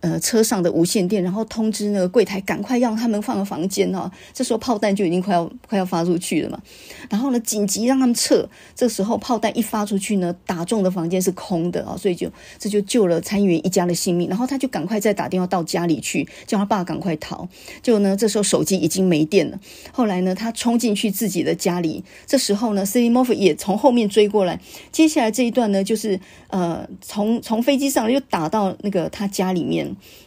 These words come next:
然后这个 Lisa 呢，她就靠自己的极致啊，呃，那后来他爸爸呢也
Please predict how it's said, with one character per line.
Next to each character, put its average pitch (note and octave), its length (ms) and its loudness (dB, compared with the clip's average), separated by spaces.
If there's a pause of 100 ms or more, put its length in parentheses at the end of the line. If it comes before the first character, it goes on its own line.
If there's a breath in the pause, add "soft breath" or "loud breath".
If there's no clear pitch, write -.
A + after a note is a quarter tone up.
然 F#3+ 120 -2
后 A3+ 200 -2
这 G#3 160 0
个 F3 460 -2
Lisa A3+ 420 0
呢， E3+ 160 0
她 G3+ 180 -4
就 G3+ 140 -2
靠 F#3+ 220 -2
自 F#3+ 120 -4
己 F3+ 60 -4
的 D3+ 100 0
极 D3+ 320 -2
致 F#3 300 -4
啊， - 180 -8 (380 loud breath)
呃， G3+ 120 -4
那 A#3 120 0
后 B3+ 140 0
来 G3+ 40 0
他 A3+ 120 0
爸 A3 180 0
爸 F#3 160 -2
呢 E3+ 140 2
也 D#3+ 320 2